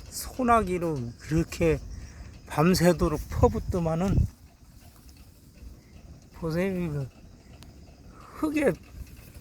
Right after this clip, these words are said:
다 그냥 소나기로 얻어맞아가지고 다 이렇게 생겼네요.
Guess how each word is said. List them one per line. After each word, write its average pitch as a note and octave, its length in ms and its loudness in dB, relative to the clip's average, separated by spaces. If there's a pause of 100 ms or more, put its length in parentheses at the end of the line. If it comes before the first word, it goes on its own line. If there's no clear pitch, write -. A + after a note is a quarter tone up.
(120)
다 F3+ 240 0
그냥 E3 320 0 (580)
소나기로 G3+ 680 4
얻어맞아가지고 F3+ 1000 4 (1600)
다 - 180 -4
이렇게 D#3 240 4
생겼네요. A2+ 500 2